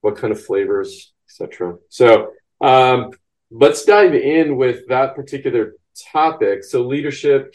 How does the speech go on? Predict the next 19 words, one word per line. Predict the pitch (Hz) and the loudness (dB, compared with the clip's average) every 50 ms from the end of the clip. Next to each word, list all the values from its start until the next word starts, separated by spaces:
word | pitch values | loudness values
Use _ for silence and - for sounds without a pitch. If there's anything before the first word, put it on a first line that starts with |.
| - - | -14 -4
captains, | 139 135 131 131 131 - 139 135 131 131 131 127 - - | -2 -2 -2 -2 -6 -4 -4 -4 -2 -4 -8 -10 -10 -8
that | 127 123 120 - | -8 -8 -8 -6
type | - 131 135 131 131 | -6 -6 -6 -6 -6
of | 120 - | -14 -8
thing. | - 123 127 127 | -8 -6 -6 -4
We've | 123 117 110 117 | -4 -4 -4 -4
all | 113 117 117 117 117 113 | -4 -4 -4 -4 -4 -6
had | 113 117 113 113 110 - _ | -6 -6 -6 -6 -6 -8 _
captains | _ - 117 117 117 - - 127 123 113 | _ -8 -6 -6 -6 -6 -6 -6 -4 -2
on | 120 117 117 117 | -2 -2 -2 -4
the | 110 | -4
team, | 113 - - 117 113 113 110 110 107 107 - _ _ _ _ _ _ _ _ _ _ _ _ | -6 -6 -6 -4 -4 -2 -4 -4 -6 -10 -14 _ _ _ _ _ _ _ _ _ _ _ _
different | - 143 135 135 135 135 123 | 0 0 2 2 2 2 4
ways | 123 123 120 120 117 117 | 4 4 4 4 2 2
of | 113 113 104 - - | 0 0 0 -2 -2
voting | 110 110 117 117 120 117 117 | 0 0 0 2 0 -2 -6
for | - - 113 | -6 -6 -4
your | 113 113 110 107 | -2 -2 -2 -4
captains. | - - - - - - - - - 117 117 117 117 113 107 - - | -6 -12 -8 -6 -6 -6 -6 -4 -4 -2 -2 -2 -4 -8 -10 -12 -18